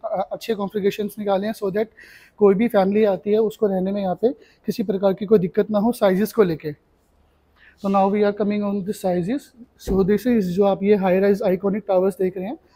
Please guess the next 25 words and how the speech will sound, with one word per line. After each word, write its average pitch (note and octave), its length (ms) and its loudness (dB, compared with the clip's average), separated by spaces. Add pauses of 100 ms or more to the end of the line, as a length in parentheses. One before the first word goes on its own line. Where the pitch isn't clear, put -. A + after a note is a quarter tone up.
(380)
ये G3+ 80 2
ground F#3+ 300 0
plus A3 200 0
nineteen G3+ 400 0
की A#3 140 0
height G3+ 260 4
के A3+ 60 2
towers G3 380 4
हैं। G#3 100 -4
These G3 380 0 (800)
both G3+ 380 6
are G#3 140 6
the G#3+ 140 2
three A3 240 0
B G#3+ 180 2
H G#3 160 -14
K A3 120 6
flats। G#3 400 -2 (1500)
एक G3 200 4
floor A3 180 6
पे A3+ 160 6
दो G#3 160 8
ही A#3 160 4
apartment G3+ 500 2
रहेंगे, G3+ 400 -2